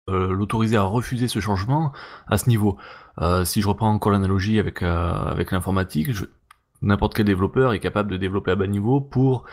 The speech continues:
bah, s'il a les compétences et les connaissances pour,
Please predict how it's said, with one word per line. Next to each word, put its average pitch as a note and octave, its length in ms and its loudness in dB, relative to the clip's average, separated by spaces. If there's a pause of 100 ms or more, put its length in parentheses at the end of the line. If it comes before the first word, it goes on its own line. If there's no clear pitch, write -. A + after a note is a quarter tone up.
(240)
bah, E2+ 80 -4
s'il - 160 -4
a F#2 60 2
les F#2 260 -2
compétences G#2 520 0
et - 20 -2
les F2+ 80 -2
connaissances G2 560 0
pour, D#3 340 0